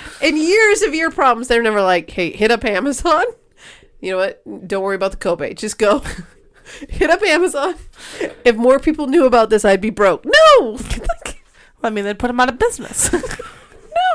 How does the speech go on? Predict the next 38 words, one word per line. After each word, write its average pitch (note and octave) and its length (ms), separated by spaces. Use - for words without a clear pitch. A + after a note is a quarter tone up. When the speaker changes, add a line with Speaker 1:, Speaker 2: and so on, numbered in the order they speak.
Speaker 1:
No. C5+ 140
Speaker 2:
Here's F#4 220
my D#4 140
question. - 520
Speaker 1:
Uh. F3+ 260
Speaker 2:
Do A#3 100
you C4 200
happen A#3+ 320
to G3+ 80
know, F#3 220
slightly G#3+ 800
in G3 120
a F#3 60
tangent, E3+ 580
last C4 240
time C#4 100
I C4 60
had A3+ 80
a G#3 40
really F#3 180
bad F3 200
ear E3 80
infection, E3 540
I F#3+ 100
was F#3 140
given E3+ 500
amoxicillin, F3 520
and F3 120
that's F3 140
when F3 100
I F3 60
figured E3+ 240
out D#3+ 100
I E3 40
was F3 60
allergic F3 360
to G2 100
it. - 160